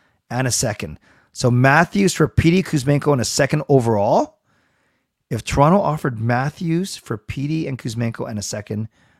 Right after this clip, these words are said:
no, I do not take that. 'Cause Petey is out, outpointing Matthews at least. And a second overall pick, if you're getting Adam Fantilli, no, I'm keeping that for sure.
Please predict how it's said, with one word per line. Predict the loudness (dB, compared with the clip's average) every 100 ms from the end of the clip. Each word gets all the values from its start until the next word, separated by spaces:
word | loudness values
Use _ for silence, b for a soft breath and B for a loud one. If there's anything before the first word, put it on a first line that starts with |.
| 0
no, | 4 4 0
I | -4
do | -2
not | -2 -4
take | -8 -8
that. | -10 -14 _ _ _ _ _ _ _ _
'Cause | -8 -6
Petey | -2 0 0 2 0
is | -2 -6 -8 -6
out, | -4 -4 _ _ _ _ _ _ _ _ _ _ _ _ _ _ _ _ _ -4
outpointing | -4 -2 -2 0 -2 -4
Matthews | -6 -6 -6 -6
at | -6 -8
least. | -10 -10 -14 b b b b
And | -6
a |
second | 0 2 2
overall | 2 0 0
pick, | -2 -2
if | -8 -6 -2
you're |
getting | 0 -2
Adam | -4 -8 -8
Fantilli, | -10 -8 -8 -8
no, | -10
I'm | -12
keeping | -12 -12 -12
that | -14 -18
for | -16
sure. | -16 -18 -20